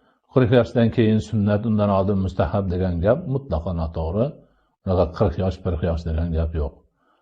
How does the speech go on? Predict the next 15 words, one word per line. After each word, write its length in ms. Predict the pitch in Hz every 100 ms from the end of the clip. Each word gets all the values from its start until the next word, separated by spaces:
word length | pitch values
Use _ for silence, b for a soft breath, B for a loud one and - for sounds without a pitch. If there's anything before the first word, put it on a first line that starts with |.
| _ -
Balog'atga 500 | 175 87 80 82 123
yetgandan 540 | 107 - 80 80 101 90
keyin 280 | 80 92 190
soqol 340 | 87 76 85
qo'ygan, 400 | 80 78 76 98 - - _
qo'yish 320 | - 82 78 -
borligi 460 | 80 73 80 87
dinimizda 600 | 139 82 73 76 73 87 110 - b b b
ta'kidlangan 640 | - 71 - 73 78 78
narsa 280 | 82 73 -
hisoblanadi. 640 | 78 - 85 78 78 - - - _ _ b b b b b b 127
Mo'ylovni 440 | 139 143 143 147
qirish 280 | 151 139 131
mumkinmi 560 | 135 127 131 127 120 117
degani, 400 | 104 101 110